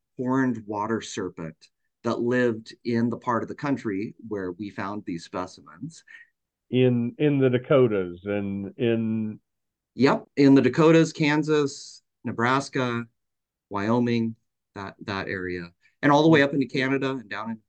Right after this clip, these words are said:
Speaker 2: What haven't I asked about that you want to talk about?
Speaker 1: So it's, it's been a long-standing debate.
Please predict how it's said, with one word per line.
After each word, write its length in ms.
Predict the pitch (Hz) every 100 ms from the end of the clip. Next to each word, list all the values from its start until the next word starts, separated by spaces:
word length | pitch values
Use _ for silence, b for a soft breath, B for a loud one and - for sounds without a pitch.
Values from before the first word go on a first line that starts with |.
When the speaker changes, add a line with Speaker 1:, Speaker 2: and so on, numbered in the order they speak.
| _ -
Speaker 2:
What 340 | - 113 135 180
haven't 420 | 147 156 139 123
I 160 | 110 107
asked 220 | 104 -
about 240 | 110 95
that 80 | -
you 80 | 104
want 180 | 101 98
to 40 |
talk 240 | 95 92
about? 260 | - - 50 _ _ _ _
Speaker 1:
So 180 | - 147 -
it's, 260 | 151 147 -
it's 180 | 139 135
been 200 | 147 139
a 60 |
long-standing 960 | 117 117 123 117 - 123 117 113 110 101
debate. 420 | 113 - 110 104